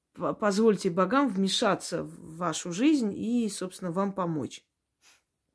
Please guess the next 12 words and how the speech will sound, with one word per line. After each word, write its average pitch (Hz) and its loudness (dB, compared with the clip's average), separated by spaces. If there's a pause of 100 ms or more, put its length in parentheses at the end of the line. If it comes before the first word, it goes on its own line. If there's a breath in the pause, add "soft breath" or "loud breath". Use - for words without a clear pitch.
(960 soft breath)
Это 214 2
первое, 156 2
что 165 -8
вы 165 0
правильно 151 -2
сделали. 151 -2
Волк, 208 2
который 175 -6
вышел, 165 -2
волк 196 0
отпугнул 180 -2
его. 143 -6